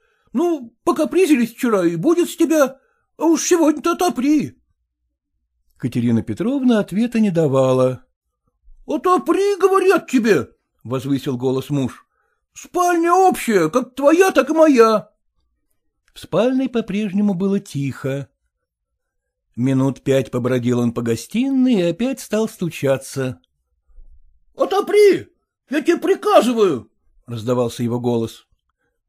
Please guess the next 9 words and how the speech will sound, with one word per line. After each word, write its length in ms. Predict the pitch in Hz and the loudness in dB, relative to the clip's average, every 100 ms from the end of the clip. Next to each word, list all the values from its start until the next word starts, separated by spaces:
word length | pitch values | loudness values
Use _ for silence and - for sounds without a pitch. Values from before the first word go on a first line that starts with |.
| _ _ - | _ _ -10
Не 240 | 381 403 | -4 -2
отопру, — 760 | 381 - 415 - 339 320 254 _ _ _ _ - | -4 -2 -4 2 6 6 4 _ _ _ _ -8
решительно 500 | 147 - 147 135 127 | -8 -4 -4 -4 -6
сказала 380 | - 123 127 | -6 -4 -2
из 140 | 123 123 | -2 -6
спальни 380 | - 131 123 123 | -6 -2 -2 -4
Катерина 400 | 123 120 120 117 | -4 -4 -2 -4
Петровна. — 640 | 123 117 117 117 117 117 _ _ _ _ _ _ _ _ _ _ _ _ | -6 -2 -2 0 -2 -4 _ _ _ _ _ _ _ _ _ _ _ _
Послушай, 680 | 381 415 403 415 - 160 - | -4 -4 0 0 0 -4 -6